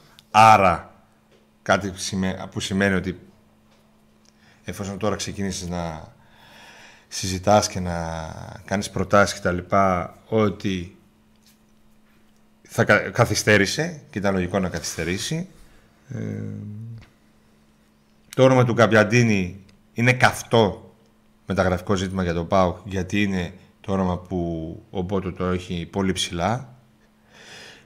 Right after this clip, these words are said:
Ε... και θα αναλύσουμε λίγο τι γίνεται εκεί με τον παίχτη.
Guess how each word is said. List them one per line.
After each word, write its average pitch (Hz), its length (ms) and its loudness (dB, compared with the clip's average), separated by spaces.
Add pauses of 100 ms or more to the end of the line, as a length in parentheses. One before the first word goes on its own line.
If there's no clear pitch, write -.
Ε... 90 640 -4 (1600)
και - 160 -6
θα 113 80 0
αναλύσουμε 110 560 2
λίγο 101 220 -2
τι 101 120 -4
γίνεται 92 420 -6 (260)
εκεί 120 460 -10
με 98 100 -10
τον 92 140 -12
παίχτη. 127 480 -8